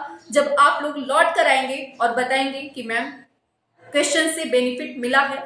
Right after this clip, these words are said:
जो आपको रात को आठ बजे पढ़ाई जा रही है उससे भी काफी सारे क्वेश्चंस हूबहू देखने को मिल जाएंगे आपको", ठीक है? तो कोशिश जो है हमारी दस दिन की, दस दिन में लगभग चीजें आपको कंप्लीट करवाई जा रही हैं। कोशिश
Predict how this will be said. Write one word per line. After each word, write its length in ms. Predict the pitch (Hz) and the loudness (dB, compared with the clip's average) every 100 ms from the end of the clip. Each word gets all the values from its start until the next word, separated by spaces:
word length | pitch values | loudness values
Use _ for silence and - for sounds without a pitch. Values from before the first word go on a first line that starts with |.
| - | -2
जो 100 | 254 | 4
आपको 240 | 254 254 | 4 4
रात 260 | 269 262 262 | 2 2 0
को 100 | 302 - - - _ | -6 -8 -16 -20 _
आठ 160 | 269 294 | 0 0
बजे 240 | - 339 370 | 0 -2 0
पढ़ाई 340 | 302 262 294 311 | 0 2 2 4
जा 160 | 285 | 2
रही 140 | 277 277 | 0 -2
है 300 | 302 - - | -8 -10 -4
उससे 280 | 339 359 415 | -2 0 2
भी 120 | 392 381 | 2 2
काफी 320 | 294 330 339 | 2 2 0
सारे 240 | 330 311 | 0 0
क्वेश्चंस 560 | 320 269 - 294 - - - | -2 -4 -4 -6 -8 -14 -2
हूबहू 400 | 349 339 302 320 | 2 4 2 -2
देखने 280 | 294 247 247 | -6 -6 -8
को 400 | 233 359 - - 262 | -8 -10 -10 -10 -6
मिल 160 | 247 | -4
जाएंगे 280 | 202 175 180 | -4 -6 -10
आपको", 340 | - - _ _ _ - | -18 -20 _ _ _ -8
ठीक 120 | 359 | -4
है? 120 | 427 427 427 427 _ _ _ _ - | -4 -6 -12 -20 _ _ _ _ -10
तो 40 | 269 | -6
कोशिश 400 | 277 302 415 381 | 4 4 4 2
जो 80 | 381 | 2
है 160 | 381 359 | 2 2
हमारी 380 | 349 320 320 392 - - - | 2 0 0 -4 -10 -18 -2
दस 220 | 294 349 349 | 2 4 2
दिन 140 | 349 | -2
की, 180 | 339 349 - - - | -2 -6 -10 -12 2
दस 180 | 302 - | 4 6
दिन 220 | 349 330 | 4 4
में 80 | 349 | 2
लगभग 380 | 294 240 349 339 | 2 4 4 4
चीजें 220 | 320 330 | 0 0
आपको 220 | 294 - 320 | -2 -2 -4
कंप्लीट 440 | 269 254 311 330 | -4 -4 -4 0
करवाई 340 | 302 269 285 302 | 0 4 4 4
जा 180 | 269 | 2
रही 160 | 294 294 | 2 0
हैं। 180 | 285 339 | -4 -6
कोशिश 320 | 277 277 - | -2 -2 -2